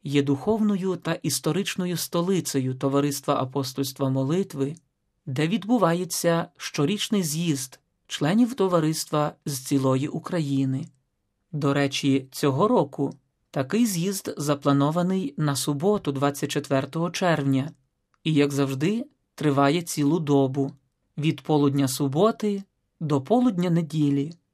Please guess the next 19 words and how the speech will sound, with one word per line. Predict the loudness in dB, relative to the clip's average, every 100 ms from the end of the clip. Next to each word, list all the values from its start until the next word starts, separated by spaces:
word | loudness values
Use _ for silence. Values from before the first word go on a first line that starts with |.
| _ _ _ _ _ _ _ -6
У | -4
програмі, | 0 0 2 0 0 -2
крім | -2 0 2 0 -2
реєстрації, | 0 0 0 0 0 0 -2 -4 -2 -2 -4 -10 _ _ _
науково-практичної | 0 2 4 4 4 0 -2 -2 -2 0 0
конференції, | 0 -2 0 0 2 0 -2 -4 -4 -4 -6 -12 _ _ _ _
молитовного | 0 2 2 0 0 0 -2 -4
походу | -6 -2 2 2 2 0 -2
зі | -2 -2
свічками | -2 -2 -2 0 2 4 0 -2 -8 _ _ _ -4
та | 0 0
цілонічного | 0 -2 0 2 2 0 0 2 2
молитовного | 2 2 2 2 2 2 2
чування, | -2 -4 0 2 2 2 0 -4 -12 _ _ _ _ -4
є | -2 0
також | 0 0 0 -2
урочиста | -2 -2 0 -2 -4 -4 -4
свята | -2 0 0
літургія, | 0 0 -2 -2 0 0 0